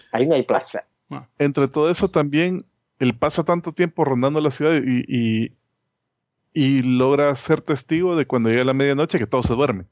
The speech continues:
Speaker 2: Ah.
Speaker 3: Todos en la ciudad se, se duermen y solo él queda despierto.
Speaker 2: Ahora,
Speaker 1: Es que a él no le hacía efecto, ¿eh?
Speaker 2: más adelante,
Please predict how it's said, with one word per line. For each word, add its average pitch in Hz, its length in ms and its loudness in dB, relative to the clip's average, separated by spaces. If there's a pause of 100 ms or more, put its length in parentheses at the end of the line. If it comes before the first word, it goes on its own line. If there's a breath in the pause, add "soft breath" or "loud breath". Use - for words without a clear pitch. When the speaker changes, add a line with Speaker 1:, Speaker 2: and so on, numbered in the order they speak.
(400)
Speaker 2:
Ah. 131 180 -16 (380)
Speaker 3:
Todos 139 140 0
en 139 60 -2
la 131 80 -2
ciudad 139 200 0
se, 127 120 -4
se - 240 -10
duermen 151 220 2
y - 40 0
solo 139 200 0
él 131 80 -2
queda 123 300 2
despierto. 110 500 -4 (680 soft breath)
Speaker 2:
Ahora, 147 180 2
Speaker 1:
Es 143 40 0
que 208 60 0
a 202 60 2
él 240 80 4
no 254 80 4
le 269 60 4
hacía 277 180 0
efecto, 247 460 0
¿eh? 220 280 -12 (160)
Speaker 2:
más 196 300 0
adelante, 196 680 -2